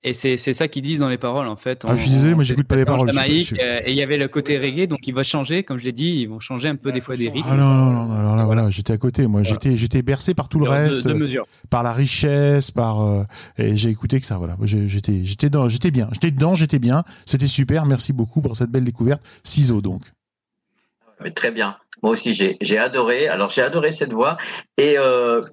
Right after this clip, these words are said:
Speaker 3: en écoutant cette chanson que je connaissais absolument pas, ça m'a évoqué, euh,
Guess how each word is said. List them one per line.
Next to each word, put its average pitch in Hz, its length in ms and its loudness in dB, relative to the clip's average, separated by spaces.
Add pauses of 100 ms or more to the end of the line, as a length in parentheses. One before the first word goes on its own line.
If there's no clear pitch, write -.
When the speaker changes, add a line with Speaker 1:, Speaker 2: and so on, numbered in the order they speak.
(200)
Speaker 3:
en 175 140 2
écoutant 180 340 -2
cette 160 220 0
chanson 196 320 0
que 98 480 2
je 92 100 -4
connaissais 98 360 -2
absolument 131 440 -2
pas, 107 280 -2 (280)
ça - 160 0
m'a 156 200 -2
évoqué, 175 640 0
euh, 127 480 4